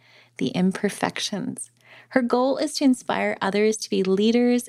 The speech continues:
adventurous, brave, relentless, unstoppable, inspired, lighter, passionate, faster, bolder, greater, and to choose to be more.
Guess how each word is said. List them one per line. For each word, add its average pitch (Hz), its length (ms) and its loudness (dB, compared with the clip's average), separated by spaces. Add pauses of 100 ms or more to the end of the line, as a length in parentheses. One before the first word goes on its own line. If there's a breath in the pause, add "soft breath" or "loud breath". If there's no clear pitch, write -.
adventurous, 214 840 0
brave, 220 680 2 (140)
relentless, 208 720 0 (100)
unstoppable, 240 1000 0
inspired, - 760 0 (500 loud breath)
lighter, 208 600 4 (120)
passionate, 226 560 -4
faster, 196 480 0
bolder, 202 420 0
greater, 190 600 -6 (360 loud breath)
and 202 140 4
to 226 80 0
choose 196 420 4
to - 160 -4
be 220 140 4
more. 180 480 2